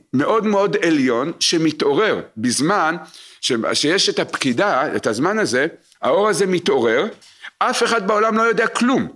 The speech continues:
גם המשיח בעצמו לא בהכרח שהוא יודע את זה. תראה, נ-, נביא ראיה למה, שאנחנו אמרנו את זה, ו-, אבל הנשמות ישראל חוזרות בתשובה. אחר כך, אחרי הפקידה, אחרי שהנשמות מתעוררות, אומר, אומר הרמח"ל,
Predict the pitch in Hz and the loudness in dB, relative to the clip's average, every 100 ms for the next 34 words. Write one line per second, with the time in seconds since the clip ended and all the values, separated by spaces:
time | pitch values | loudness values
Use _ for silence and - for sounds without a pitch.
0 | - - 127 214 226 220 233 233 208 214 | -18 -4 -2 0 0 0 2 0 0 -2
1 | 214 233 214 208 190 202 - 214 196 208 | -2 -2 0 0 0 0 0 0 0 0
2 | 214 131 - - _ _ - 139 165 165 | 0 0 -4 -10 _ _ -4 -2 0 0
3 | 156 151 175 156 180 170 101 95 113 _ | 0 0 0 2 2 0 0 -2 -6 _
4 | _ - 113 113 113 123 104 98 104 95 | _ -6 -2 -2 -2 -2 -2 -2 -4 -2
5 | 135 170 _ _ - _ 92 147 156 - | -4 -6 _ _ -20 _ -2 0 0 -2
6 | - - 135 147 151 147 - 175 240 247 | -8 -4 0 0 0 0 0 0 0 0
7 | 220 226 208 160 175 156 170 165 127 98 | 0 0 0 0 0 0 0 0 0 -2
8 | - _ _ _ - - - 95 196 247 | -4 _ _ _ -20 -8 -4 -2 0 0
9 | - 135 120 165 - 104 - 196 226 220 | 0 0 0 -2 -4 -4 -2 0 0 -4
10 | - 143 104 98 139 - - 196 208 180 | -2 -2 0 0 0 -4 -4 0 0 0
11 | 170 160 175 185 175 165 196 196 196 - | 0 -2 -2 -2 0 0 0 -2 -6 -20
12 | - - - 113 180 180 107 123 143 175 | -18 -12 -4 0 2 2 2 0 2 2
13 | 156 127 117 113 - 196 151 | 2 2 0 0 -2 0 -2